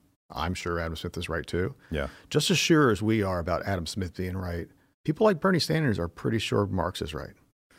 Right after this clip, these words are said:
Speaker 1: And we've been butting heads on this for a hundred fifty years, and we're not really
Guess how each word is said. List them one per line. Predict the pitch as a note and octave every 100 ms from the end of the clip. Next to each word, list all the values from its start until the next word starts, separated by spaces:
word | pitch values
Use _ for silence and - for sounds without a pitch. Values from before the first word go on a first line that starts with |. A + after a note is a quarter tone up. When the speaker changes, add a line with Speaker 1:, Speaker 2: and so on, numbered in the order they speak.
| - _ - -
Speaker 1:
And | G#2
we've | F3
been | A#3 G2
butting | B2+ D2
heads | E2+ F#3 D3
on | F2+
this | F2 -
for | C2+
a | D2+
hundred | G#2+ F#2
fifty | F#2 F2 F#2
years, | A#2+ A3 G#2 F2
and | G2 G2+
we're | E3+
not | A#3
really | A#2+ C#3+ A#2+